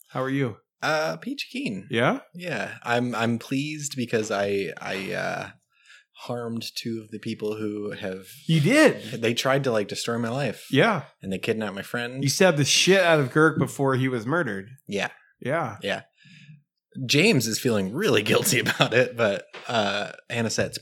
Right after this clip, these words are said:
Speaker 2: very pleased.
Speaker 1: They were fighting back.
Speaker 2: They were. They were.
Speaker 1: Mm-hmm.
Speaker 2: They had no questions. Well, other than, "Why are you, what are you doing in my house?" That
Speaker 1: Right.
Speaker 2: was, that was part of it.
Speaker 1: Totally.
Speaker 2: Um,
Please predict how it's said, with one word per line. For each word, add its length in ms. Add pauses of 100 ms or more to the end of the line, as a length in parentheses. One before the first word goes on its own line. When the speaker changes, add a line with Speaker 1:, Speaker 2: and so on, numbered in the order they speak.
Speaker 2:
very 320
pleased. 460
Speaker 1:
They 120
were 180
fighting 440
back. 420 (600)
Speaker 2:
They 280
were. 320 (200)
They 60
were. 220
Speaker 1:
Mm-hmm. 100 (280)
Speaker 2:
They 100
had 160
no 240
questions. 680 (640)
Well, 200
other 260
than, 300
"Why 220
are 120
you, 320
what 200
are 20
you 100
doing 200
in 80
my 80
house?" 320
That 80
Speaker 1:
Right. 200
Speaker 2:
was, 300 (260)
that 140
was 100
part 240
of 60
it. 160 (460)
Speaker 1:
Totally. 580 (220)
Speaker 2:
Um, 760